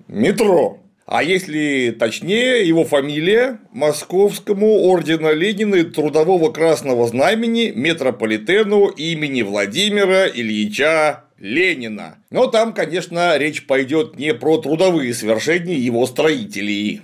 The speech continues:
Вместо этого автор Дмитрий Глуховский придумал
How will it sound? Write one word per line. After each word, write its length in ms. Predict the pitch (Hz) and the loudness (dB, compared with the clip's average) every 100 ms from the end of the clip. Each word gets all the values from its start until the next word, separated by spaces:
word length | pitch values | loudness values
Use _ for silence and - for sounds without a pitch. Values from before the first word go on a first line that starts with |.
| - | -8
Вместо 460 | 110 190 254 - | -2 2 0 2
этого 400 | 214 220 175 143 | 0 0 0 2
автор 440 | 117 110 143 165 180 - - _ | 0 -2 -4 -6 -8 -20 -20 _
Дмитрий 420 | - 185 320 - 165 | -10 -4 -4 0 2
Глуховский 720 | 135 127 - 90 - 120 - | 2 0 -2 -4 -4 -8 -8
придумал 880 | - 135 123 208 269 269 254 208 | -2 -2 2 2 2 2 0 -2